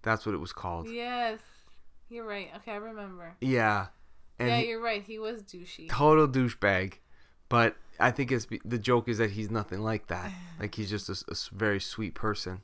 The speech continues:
Speaker 2: Yeah.
Speaker 1: But I think he would be just the right person for Silver Surfer.
Speaker 2: I can see it.
Speaker 1: Uh, well, who do you think he should be?
Speaker 2: Oh, I, pff, I don't know.
Speaker 1: No,
Speaker 2: I'm
Speaker 1: what, what were they saying? Like, what you
Speaker 2: I
Speaker 1: read?
Speaker 2: can't remember. I can't remember.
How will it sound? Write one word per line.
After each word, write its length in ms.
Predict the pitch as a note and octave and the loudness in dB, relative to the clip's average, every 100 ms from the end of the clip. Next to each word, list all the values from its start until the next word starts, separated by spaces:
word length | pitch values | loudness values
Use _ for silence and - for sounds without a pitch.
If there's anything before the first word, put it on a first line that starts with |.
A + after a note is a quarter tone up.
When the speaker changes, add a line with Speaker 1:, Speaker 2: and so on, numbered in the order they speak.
| - | -14
Speaker 2:
Yeah. 80 | F2+ F2 - - - - | -20 -20 -20 -20 -20 2
Speaker 1:
But 100 | B2+ | 6
I 60 | B2+ | 6
think 200 | C#3 B2 | 6 0
he 80 | C3 | -2
would 140 | G#2+ | -2
be 220 | G#2+ G#2+ - - | -2 -4 -6 -12
just 240 | - A#2 - | 0 0 0
the 60 | F2+ | 0
right 160 | F2+ | 0
person 260 | - D#2+ - | -2 -8 -10
for 80 | - | -12
Silver 280 | - - | -12 -12
Surfer. 340 | - - - - - - | -14 -16 -18 -20 -20 -14
Speaker 2:
I 60 | F#4 | -12
can 180 | - C4 | -10 -12
see 260 | - F#3 | -10 -8
it. 200 | G3+ C4+ C4+ - - - - - - | -8 -10 -16 -20 -20 -20 -20 -20 -4
Speaker 1:
Uh, 80 | C3 | -2
well, 200 | C3+ C#3+ | 2 2
who 140 | B2 | 4
do 60 | C3 | 2
you 100 | C3 | 0
think 160 | B2 G#2+ | -2 -4
he 100 | G2 | -4
should 160 | G2 | -6
be? 220 | F#2 F2 F#2+ - _ - | -8 -8 -12 -20 _ -2
Speaker 2:
Oh, 100 | G#3+ | 0
I, 120 | F3+ | -2
pff, 280 | - - - | -4 -12 -12
I 80 | F#3 | -14
don't 180 | E3+ D3 | -14 -16
know. 60 | C3 | -4
Speaker 1:
No, 220 | - C3+ A#2+ | 6 6 6
Speaker 2:
I'm 40 | G2+ | 4
Speaker 1:
what, 220 | B2 B2+ | 4 6
what 160 | C3 B2+ | 4 4
were 80 | |
they 140 | B2+ A#2+ | 4 4
saying? 500 | A2+ B2 A2 G#2 G2+ | 2 2 2 2 0
Like, 180 | G2+ F#2+ | -2 -4
what 220 | - G2+ | -2 -2
you 120 | G2+ F#2+ | -2 0
Speaker 2:
I 20 | |
Speaker 1:
read? 160 | G2+ G2 | 0 0
Speaker 2:
can't 160 | - | -4
remember. 380 | A3+ A3+ A#3 A#3+ | -8 -6 -6 -6
I 120 | A3+ A3+ | -8 -10
can't 200 | A3+ G#3 | -10 -12
remember. 540 | G#3+ G#3+ G#3 E3 D#3+ | -10 -12 -12 -12 -14